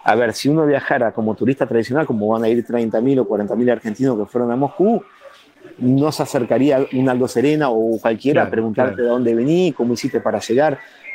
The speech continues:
Speaker 1: Eh, lo de la bicicleta, de hecho, me están haciendo esta nota por este, este, este, este modo
Speaker 2: Sí,
Speaker 1: particular
Speaker 2: obvio,
Speaker 1: de
Speaker 2: claro.
Speaker 1: viajar. Eh, te da,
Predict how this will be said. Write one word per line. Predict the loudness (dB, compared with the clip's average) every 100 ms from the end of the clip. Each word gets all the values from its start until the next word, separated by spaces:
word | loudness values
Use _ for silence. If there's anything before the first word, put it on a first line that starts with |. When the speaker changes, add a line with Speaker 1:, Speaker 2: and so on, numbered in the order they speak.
| -14 -2 2
Speaker 1:
Eh, | 4 4 4
lo | 4
de | 4
la | 2
bicicleta, | 0 0 2 2
de | 2
hecho, | 2 0
me | -2 -2
están | 0 0
haciendo | -2 -2 -4
esta | -2
nota | -2 0 -2
por | 0 -2
este, | 0 0 0 -4
este, | -2 -2
este, | -2 -2 -4
este | -2 -2
modo | 0 0 0
Speaker 2:
Sí, | -2
Speaker 1:
particular | 0 0
Speaker 2:
obvio, | 2
Speaker 1:
de | 2
Speaker 2:
claro. | 2
Speaker 1:
viajar. | 0 0 -2 -2 -10 -20 -18 -12 0
Eh, | 2 4 2 4 4 2 -2 -8 -16 -14 -14 -16 -6 0
te | 2
da, | 2 0